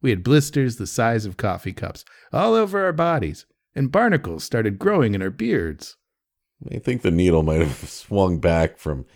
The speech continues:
Speaker 2: harrowing tale of sea survival to elaborate prank story.
Speaker 1: <laughs> I wore one guy as a hat for a week.
Speaker 2: Or this guy's just really embarrassed. He went and,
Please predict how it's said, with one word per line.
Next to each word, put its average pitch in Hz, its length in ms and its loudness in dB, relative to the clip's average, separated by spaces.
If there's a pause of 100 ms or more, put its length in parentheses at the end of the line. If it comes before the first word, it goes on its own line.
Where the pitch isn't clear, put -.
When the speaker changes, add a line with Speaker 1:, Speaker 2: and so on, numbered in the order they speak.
(180)
Speaker 2:
harrowing 90 580 2
tale 90 420 -2
of 67 100 -8
sea 92 220 -6
survival 76 600 -6
to 76 280 -8 (400)
elaborate 78 640 -2
prank 82 340 -2
story. 67 680 -8 (1300)
Speaker 1:
<laughs> 147 80 0 (1800)
I 92 100 -4
wore 151 240 4
one 147 240 2
guy 104 220 0
as 113 180 0
a 123 80 -2
hat 190 340 -2
for 113 160 -2
a 120 80 -2
week. 226 460 -2 (560)
Speaker 2:
Or 127 140 2
this 143 200 2
guy's 139 260 2
just 123 180 0
really 117 280 4
embarrassed. 101 640 -2
He 101 100 2
went 95 280 2
and, 87 240 -6